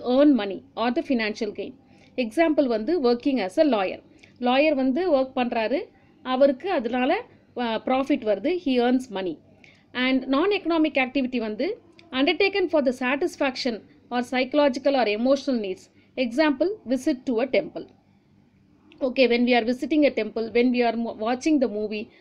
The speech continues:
or when we are celebrating the festival, it is a satisfaction. It is a psychological or emotional need that is said to be non-economic activity. <clears throat> Third one is money measurement. All the economic activities can be valued in the monetary terms.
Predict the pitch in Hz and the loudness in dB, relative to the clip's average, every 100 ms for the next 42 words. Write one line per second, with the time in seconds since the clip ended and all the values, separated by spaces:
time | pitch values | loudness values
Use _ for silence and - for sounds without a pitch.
0 | _ - 262 269 269 262 262 247 247 254 | _ -4 0 2 2 4 2 2 2 0
1 | 254 320 330 302 226 220 220 - 262 208 | 2 2 2 2 0 -2 -4 -4 -4 -2
2 | - - - - 285 330 320 - 247 247 | -6 -12 -20 -4 0 2 0 -2 -2 0
3 | 254 269 294 277 - - - 240 254 247 | -2 -2 -2 -2 -2 -6 -8 -6 -6 -6
4 | 240 240 247 285 269 269 285 240 202 214 | -2 -2 0 0 0 0 0 0 0 0
5 | 277 277 277 254 - - - 233 269 262 | -2 0 -2 -2 -6 -20 -6 2 4 2
6 | - - - _ 262 262 349 - 240 196 | -2 -14 -20 _ -2 0 0 0 -4 -4
7 | 208 269 240 240 214 220 214 202 196 - | -2 0 0 -2 -4 -8 -8 -8 -8 -8
8 | 175 - - _ - - 214 180 _ _ | -12 -14 -18 _ -14 -10 -10 -12 _ _
9 | - _ 330 370 339 240 285 - 240 294 | -20 _ 4 6 4 2 0 -2 0 2
10 | 277 202 214 196 165 _ _ _ _ _ | 0 -2 -6 -8 -10 _ _ _ _ _
11 | _ _ _ _ _ _ _ _ _ _ | _ _ _ _ _ _ _ _ _ _
12 | 240 302 403 370 277 277 302 294 254 233 | 2 4 4 6 6 6 4 4 2 0
13 | 269 269 285 - 254 247 294 226 226 262 | -2 0 0 0 2 2 4 2 2 4
14 | 302 285 240 294 294 294 262 262 240 190 | 2 2 2 2 2 2 4 4 2 -2
15 | 180 - | -2 -12